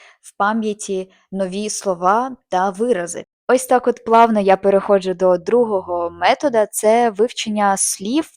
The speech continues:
у реченнях чи виразах. Дуже ефективно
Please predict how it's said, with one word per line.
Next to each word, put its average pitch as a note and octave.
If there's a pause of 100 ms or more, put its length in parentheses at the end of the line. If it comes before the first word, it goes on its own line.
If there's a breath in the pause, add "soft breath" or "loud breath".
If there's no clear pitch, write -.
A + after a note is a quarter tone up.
у G#3+
реченнях D#3+
чи G#3+
виразах. F3 (160)
Дуже G#3 (100)
ефективно C4+